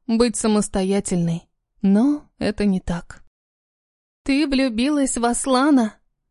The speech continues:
Сестра смотрит на меня пристально. "С чего ты это взяла?" "Ты же вернулась". "Да, вернулась, потому что он надежный и красивый, мужественный". "Говорю же, втюрилась",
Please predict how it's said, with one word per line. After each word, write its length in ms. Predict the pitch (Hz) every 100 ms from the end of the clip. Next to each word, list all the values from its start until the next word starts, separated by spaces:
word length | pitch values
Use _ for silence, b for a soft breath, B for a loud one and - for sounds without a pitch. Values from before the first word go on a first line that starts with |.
| _ _ -
Сестра 460 | - 285 - 302
смотрит 500 | 285 277 311 277 285
на 80 | 277
меня 280 | 269 269 277
пристально. 680 | - 208 - 196 180 180 - _ _ _ _ _
"С 160 | - -
чего 440 | - 339 311 339 247
ты 140 | 226
это 200 | 220 226
взяла?" 480 | 214 233 233 185 175 _ _ _ _ _ _ _ _ _ _ -
"Ты 160 | 302
же 140 | 277 262
вернулась". 800 | 240 240 220 233 220 185 - - _ _ _ _ _ _ _ _
"Да, 420 | 254 240 294 311
вернулась, 560 | 233 262 269 320 277 233
потому 380 | 226 226 226 226
что 220 | - 233
он 280 | 233 226 220 _ _ _ -
надежный 680 | 320 330 226 269 285 247 226
и 20 |
красивый, 680 | 226 226 240 233 254 233 226 _
мужественный". 840 | 208 190 233 220 - 208 202 196 - _ _ _ _ _ _ _ _ _
"Говорю 560 | 285 277 311 330 349 330
же, 140 | 247
втюрилась", 800 | 254 - 320 220 190 190 180